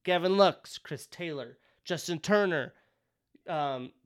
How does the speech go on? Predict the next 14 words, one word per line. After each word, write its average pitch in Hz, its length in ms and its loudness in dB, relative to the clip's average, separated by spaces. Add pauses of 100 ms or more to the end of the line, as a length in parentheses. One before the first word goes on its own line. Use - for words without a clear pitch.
(240)
obviously, 180 960 0
uh, 151 460 0
Corey 208 280 0
Seager's 196 400 0
on 190 120 2
the 160 140 -4 (160)
I 180 220 4
L, 196 200 6
but 143 120 -4
he's 170 220 -6
gonna 185 180 0
be 175 120 -6
back. 165 400 0 (640)
So, 220 360 0